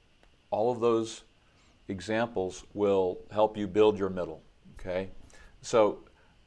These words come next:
uh, and then they're download, you can download them for free. And that's gonna be the fastest, quickest way. Uh, let me get back to the questions. And, and,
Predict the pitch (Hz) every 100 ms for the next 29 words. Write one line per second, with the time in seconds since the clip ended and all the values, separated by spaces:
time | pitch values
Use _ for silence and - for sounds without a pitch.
0 | _ _ - 120 - 113 107 113 110 -
1 | 113 101 113 117 107 101 95 107 104 98
2 | 104 107 107 98 - 80 - 101 87 73
3 | - _ _ _ _ _ 95 95 95 92
4 | - 107 110 110 113 98 98 87 - 107
5 | 107 - 95 - 120 117 104 104 104 95
6 | 85 85 - _ _ _ 92 92 92 101
7 | 101 101 95 98 95 82 85 95 90 -
8 | 82 - 101 98 - - 101 101 104 98
9 | 95